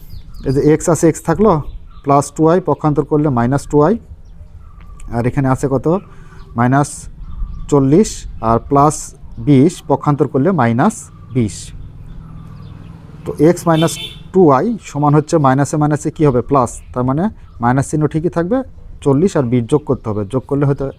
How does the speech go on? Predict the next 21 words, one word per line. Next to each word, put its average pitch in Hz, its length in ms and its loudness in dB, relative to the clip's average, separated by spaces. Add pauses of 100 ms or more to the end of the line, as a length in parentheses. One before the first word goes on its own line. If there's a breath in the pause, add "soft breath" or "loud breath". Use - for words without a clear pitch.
হচ্ছে 127 380 -6
কত? 143 260 0 (760 soft breath)
ষাট। - 360 -2 (220)
এটা 147 180 0
হচ্ছে 147 180 2
দুই 151 140 2
নম্বর 101 240 0
সমীকরণ। 92 480 -10 (640 soft breath)
তো 127 160 2 (200)
এক, 131 140 0 (340)
দুইটা 147 280 2
চলক 160 320 2
ছিল, 214 200 2
দুইটা 160 240 2
চলক 151 300 2
থেকে 175 160 2
আমরা 170 180 4
দুইটা 131 240 4
সমীকরণ 143 420 2
গঠন 110 220 -2
করলাম। 101 300 -8